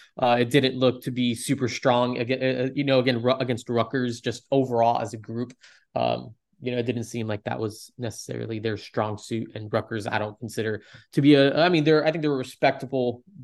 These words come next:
Big Ten program, but I think they're still not that good. Um, so yeah, I mean, I don't really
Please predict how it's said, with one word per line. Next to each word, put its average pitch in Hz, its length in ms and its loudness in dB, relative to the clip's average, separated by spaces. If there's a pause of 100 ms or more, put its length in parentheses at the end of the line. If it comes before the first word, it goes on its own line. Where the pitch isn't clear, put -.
(240)
Big 127 220 0
Ten 123 180 0
program, 123 420 2
but 120 120 -2
I 110 80 -2
think 113 160 -8
they're 113 100 -4
still 110 380 -4
not 107 340 -2 (160)
that 117 240 -6 (160)
good. 120 340 -4 (440)
Um, 110 480 -2 (460)
so 175 160 6
yeah, 139 220 6
I 123 80 4
mean, 135 120 2
I 139 100 4
don't 131 220 2
really 127 340 -2